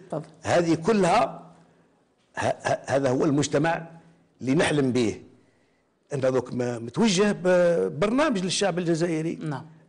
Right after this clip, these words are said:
Speaker 2: أنا أختار الوقت لمخاطبة الشعب الجزائري، وأختار المكان اللي، اللي، اللي نتكلم فيه.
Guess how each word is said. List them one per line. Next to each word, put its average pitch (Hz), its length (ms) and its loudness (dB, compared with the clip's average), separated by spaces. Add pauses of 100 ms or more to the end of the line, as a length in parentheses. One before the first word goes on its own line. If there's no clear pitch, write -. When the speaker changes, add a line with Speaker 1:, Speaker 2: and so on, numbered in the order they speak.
Speaker 2:
أنا 120 240 2
أختار 320 560 -2 (1120)
الوقت 175 460 2
لمخاطبة 180 880 2
الشعب 160 360 2
الجزائري، 156 560 -2 (560)
وأختار 180 840 2 (960)
المكان 175 560 2
اللي، 185 260 2
اللي، 170 180 -2
اللي 170 160 0
نتكلم 160 420 0
فيه. 156 380 -2